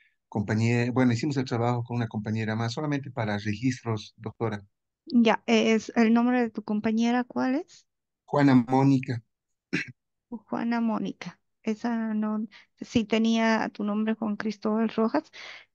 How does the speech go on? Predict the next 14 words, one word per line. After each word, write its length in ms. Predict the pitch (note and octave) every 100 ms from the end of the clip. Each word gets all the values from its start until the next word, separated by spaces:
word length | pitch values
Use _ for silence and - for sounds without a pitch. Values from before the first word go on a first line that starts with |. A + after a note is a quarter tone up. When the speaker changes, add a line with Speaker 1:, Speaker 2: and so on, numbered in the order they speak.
| -
Speaker 2:
pero 240 | A3 A3
de, 160 | G#3+ G#3
de 200 | A3 G#3 - _
Juana 400 | - A3+ A#3 B3
no, 240 | A#3+ A3 G#3+ G#3+ G#3+ -
no, 380 | G#3 G#3 G#3 - _ - _ -
no 120 | G#3+ G#3+
tengo. 320 | A3 A3 A3+
Juana 340 | - A#3 A#3+ A3+ A3+
Speaker 1:
Juana 140 | A#3+ A#3+
Speaker 2:
Mónica. 0 |
Speaker 1:
Mónica, 380 | C#4 B3+ B3+ A2
doctor. 320 | A2 A#2 A2+ _ _ _ _ _ -
Sí, 200 | C3